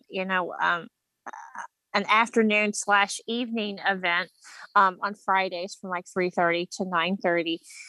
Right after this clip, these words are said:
Uh, it went from that and it shrunk down to seven thirty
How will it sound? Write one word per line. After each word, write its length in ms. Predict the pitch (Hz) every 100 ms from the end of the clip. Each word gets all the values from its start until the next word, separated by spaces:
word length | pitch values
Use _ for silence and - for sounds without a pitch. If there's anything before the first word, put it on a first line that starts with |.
| -
Uh, 120 | 208 208
it 120 | 247
went 140 | 285
from 260 | - 208 190
that 280 | 214 190 185 -
and 120 | 196
it 100 | 175
shrunk 360 | - 220 208 208
down 200 | 185 196
to 100 | 190
seven 340 | - 202 202
thirty 300 | 208 180 180